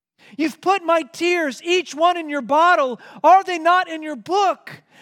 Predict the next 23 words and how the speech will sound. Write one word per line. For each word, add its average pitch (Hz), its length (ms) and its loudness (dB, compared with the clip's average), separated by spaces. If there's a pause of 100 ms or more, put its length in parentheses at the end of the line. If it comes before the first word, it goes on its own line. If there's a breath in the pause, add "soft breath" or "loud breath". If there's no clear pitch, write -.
They 339 160 2
are. 359 460 4
He 320 140 -6
cares. 349 500 0
He 311 100 -6
knows. 302 760 0 (200 loud breath)
And 277 120 -2
so 320 200 2
then 320 360 2
the 294 100 -10
psalmist 285 500 -2
says, 269 300 0
"My 269 220 0
enemies 262 600 -2
will 277 240 2
turn 262 280 -6
back 262 320 0
in 226 80 -6
the 220 100 -4
day 254 320 2
when 254 160 -8
I 208 140 -4
call. 254 520 0